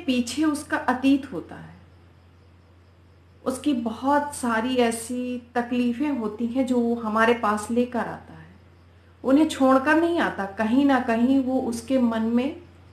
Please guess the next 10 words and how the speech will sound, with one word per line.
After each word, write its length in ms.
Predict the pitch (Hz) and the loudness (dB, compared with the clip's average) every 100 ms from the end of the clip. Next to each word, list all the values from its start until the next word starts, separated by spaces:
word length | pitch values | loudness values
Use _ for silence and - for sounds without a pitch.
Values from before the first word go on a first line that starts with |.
| - - | -20 -16
समाई 500 | - 240 220 220 247 | -4 -2 0 0 0
होती 340 | 208 160 - 175 | -4 -10 -10 -12
हैं। 220 | - - _ _ _ _ _ _ _ _ _ _ - | -14 -20 _ _ _ _ _ _ _ _ _ _ -10
उसकी 280 | 220 - 233 | -10 -6 -4
तकलीफ़ें, 840 | 226 214 220 226 226 226 214 226 - - - - _ _ _ - | -2 -2 -2 -6 -6 -8 -10 -12 -18 -20 -20 -20 _ _ _ -8
उसका 380 | 233 - 254 247 | -8 -6 -4 -4
दुख, 500 | 190 254 262 262 - 185 185 | -4 0 0 -2 -12 -6 4
दर्द, 420 | 240 247 233 226 - - - | 6 6 2 -6 -18 -14 -10
उसके 300 | 220 - 240 | -8 -2 -2
आंसू, 480 | 214 226 226 277 | 0 -2 -2 -2